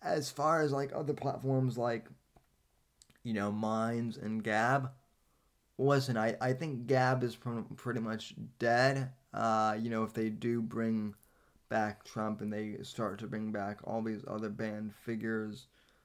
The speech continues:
back onto Twitter, I think Gab is dead. Minds, eh, I, listen, I actually think Minds will continue to maybe be a viable thing, uh, becau-,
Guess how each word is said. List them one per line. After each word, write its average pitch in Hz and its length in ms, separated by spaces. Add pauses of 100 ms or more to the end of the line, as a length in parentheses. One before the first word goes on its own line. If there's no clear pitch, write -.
(120)
back 110 280
onto 110 240
Twitter, 113 260
I 110 120
think 120 260
Gab 110 300
is 107 280
dead. - 400 (480)
Minds, 180 920
eh, 202 400
I, 170 180 (420)
listen, 156 500
I 143 200
actually 165 380
think 156 220
Minds 147 500
will 135 120
continue 135 520
to 127 80
maybe 127 320
be 127 180
a 123 60
viable 113 580
thing, 123 600 (560)
uh, 113 300
becau-, 127 420